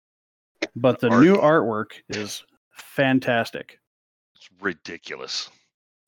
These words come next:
Speaker 1: Um,
Speaker 2: Love it.
Speaker 1: the, how do you wanna say it? Of, would I, would I dare talk avant-garde of art graphics?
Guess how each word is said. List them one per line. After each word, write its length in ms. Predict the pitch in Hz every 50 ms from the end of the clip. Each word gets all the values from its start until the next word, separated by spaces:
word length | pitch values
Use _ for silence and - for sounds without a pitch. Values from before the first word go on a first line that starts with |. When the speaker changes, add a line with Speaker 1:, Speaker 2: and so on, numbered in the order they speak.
| _ 117
Speaker 1:
Um, 300 | 113 117 120 120 117 110
Speaker 2:
Love 160 | 85 82 78
it. 80 | 73 - _ _ _ _ _ _ _ _ _ _ _
Speaker 1:
the, 560 | 110 110 117 113 110 107 107 104 101 95 - - _ _ _ _ _ _ _ _ _ _ _ _ _ _ _ _ _ _ _ _ _ _ _ _ _
how 120 | - 113 110
do 80 | 107
you 80 | 110 107
wanna 160 | 107 107 104
say 280 | - - 117 104 101 98
it? 100 | 98 - - - -
Of, 180 | - 107 101 101 104 - - -
would 160 | - 120 120 113
I, 60 | 110 107
would 200 | 113 131 127 123
I 80 | 120
dare 260 | 113 110 120 120 117
talk 320 | 117 - - 117 110 107 -
avant-garde 760 | 82 117 113 110 110 104 104 98 110 104 101 104 101 98 92
of 120 | 92 92 -
art 220 | - 107 104 98 -
graphics? 540 | 101 101 98 101 - - 90 104 - -